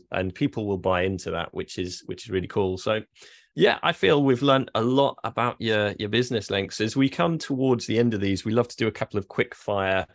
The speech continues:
uh, questions just for fun. Um, but before we do, I'd love to ask, is there anything,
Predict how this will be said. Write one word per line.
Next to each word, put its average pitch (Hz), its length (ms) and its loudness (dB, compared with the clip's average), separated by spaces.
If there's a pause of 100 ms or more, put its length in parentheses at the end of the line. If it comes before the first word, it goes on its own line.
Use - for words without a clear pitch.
(320)
uh, 90 180 0
questions 98 540 -2
just 117 180 0
for 104 140 -8
fun. 95 400 0 (420)
Um, 120 200 2
but 147 140 0
before - 240 4
we 185 120 4
do, 143 240 4
I'd 127 100 2
love 165 300 2
to 160 200 0
ask, 131 340 -2
is 160 240 2
there 170 340 4 (240)
anything, 147 800 -2